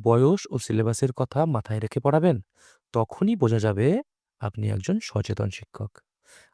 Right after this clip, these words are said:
আমাদের কাজ শিশুদের ভয় দেখানো নয়, বরং জ্যামিতির প্রতি ভালোবাসা তৈরি করা।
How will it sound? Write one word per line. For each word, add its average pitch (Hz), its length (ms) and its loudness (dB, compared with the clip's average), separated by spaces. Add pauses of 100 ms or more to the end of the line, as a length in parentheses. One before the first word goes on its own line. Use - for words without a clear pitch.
আমাদের 113 320 2
কাজ 143 400 4 (140)
শিশুদের 120 500 -2
ভয় 113 260 0
দেখানো 101 280 0
নয়, 95 220 -4 (540)
বরং 101 280 6 (460)
জ্যামিতির 101 500 -2
প্রতি 117 220 -2
ভালোবাসা 107 500 0
তৈরি 95 240 -4
করা। 110 220 -4